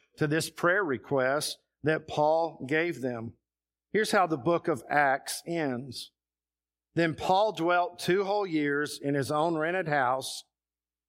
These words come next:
and received all, received all who came to him." That means he was under house arrest, basically. He received all who came to him, preaching the kingdom of God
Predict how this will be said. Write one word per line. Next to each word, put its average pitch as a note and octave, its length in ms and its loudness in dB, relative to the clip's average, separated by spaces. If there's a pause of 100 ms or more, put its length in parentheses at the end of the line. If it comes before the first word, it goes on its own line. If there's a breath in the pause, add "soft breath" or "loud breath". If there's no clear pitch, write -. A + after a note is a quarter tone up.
and D#3 140 2
received F3 520 -2
all, F3+ 480 2
received D#3+ 500 -2
all E3+ 320 4
who F3 100 2
came F3+ 380 -2
to B2 100 0
him." A#2+ 380 0 (640)
That D#3+ 260 4
means F3 240 -2
he E3 120 0
was D3 160 0
under D3 240 2
house D3+ 380 0
arrest, B2+ 600 0
basically. B2 680 -2 (240 soft breath)
He D#3+ 100 2
received D#3 500 0
all F3+ 340 2
who E3+ 120 0
came E3+ 340 0
to F3 120 0
him, C3 520 -2 (1000)
preaching A3 720 0
the D3 140 0
kingdom A3+ 560 -2
of G#3+ 160 -4
God C#3+ 540 2